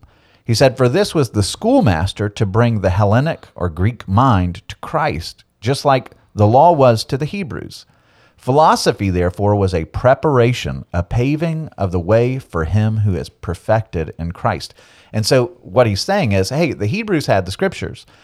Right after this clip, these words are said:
And so the scriptures kind of prepared you to see Jesus and went,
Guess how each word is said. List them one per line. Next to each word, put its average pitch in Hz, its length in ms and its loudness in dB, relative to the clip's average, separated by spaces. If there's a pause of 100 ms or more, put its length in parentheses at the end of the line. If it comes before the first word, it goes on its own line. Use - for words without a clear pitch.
(140)
And 117 160 0
so 143 140 4
the 117 120 0
scriptures 143 540 0
kind 113 220 0
of 95 80 -2
prepared 135 540 0
you 78 380 -4
to 117 120 -2
see 117 220 0
Jesus 127 420 -2
and 104 80 2
went, 95 140 -2